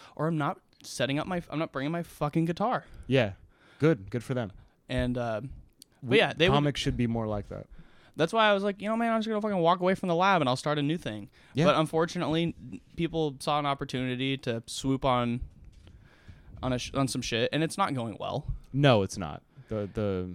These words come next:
Speaker 2: as far as e-,
Speaker 1: Because he
Speaker 2: every
Speaker 1: doesn't
Speaker 2: lab show I've been to
Speaker 1: There's no
Speaker 2: after
Speaker 1: promotion for it.
Speaker 2: has been dog shit.
Speaker 1: There's no
Speaker 2: Every
Speaker 1: promotion.
Speaker 2: single one has been dog shit.
Speaker 1: If I was still running it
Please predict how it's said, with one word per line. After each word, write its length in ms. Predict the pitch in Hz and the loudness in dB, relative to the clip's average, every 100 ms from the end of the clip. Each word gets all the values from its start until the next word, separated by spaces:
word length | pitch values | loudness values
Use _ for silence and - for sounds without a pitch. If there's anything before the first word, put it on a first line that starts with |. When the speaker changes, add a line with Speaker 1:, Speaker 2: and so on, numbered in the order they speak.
| 95 - | -12 -14
Speaker 2:
as 120 | - | -6
far 320 | 120 117 104 | 0 0 2
as 200 | 101 92 | 0 0
e-, 20 | 175 | 2
Speaker 1:
Because 240 | 131 104 | 4 6
he 20 | |
Speaker 2:
every 100 | - 147 | 8 8
Speaker 1:
doesn't 100 | 123 | 8
Speaker 2:
lab 200 | 107 113 | 4 2
show 120 | 117 | -2
I've 120 | 104 | 0
been 180 | 98 98 | 0 -2
to 240 | 98 95 - - | -2 -4 -4 0
Speaker 1:
There's 160 | 208 | 2
no 80 | 233 | 2
Speaker 2:
after 100 | 214 | 2
Speaker 1:
promotion 360 | 226 277 226 127 | 2 2 0 -4
for 220 | 92 90 | -4 -6
it. 80 | - - | -8 -6
Speaker 2:
has 160 | 104 | -4
been 180 | 95 87 | -4 -2
dog 260 | 87 78 - | 0 0 -2
shit. 280 | - 50 - _ _ _ - | -8 -8 -10 _ _ _ -2
Speaker 1:
There's 200 | 165 147 | 0 2
no 240 | 170 185 | 2 4
Speaker 2:
Every 180 | 247 269 | 6 6
Speaker 1:
promotion. 20 | |
Speaker 2:
single 260 | 143 120 98 | 4 2 2
one 100 | 92 | 0
has 100 | 90 | -2
been 140 | 87 82 | -6 -8
dog 280 | 80 78 - | -8 -10 -14
shit. 300 | - - - _ _ _ - | -16 -16 -18 _ _ _ -4
Speaker 1:
If 100 | 143 160 | 4 6
I 80 | |
was 100 | 214 | 6
still 180 | - 226 | 6 4
running 260 | 185 233 233 | 6 4 4
it 280 | 214 214 | 2 0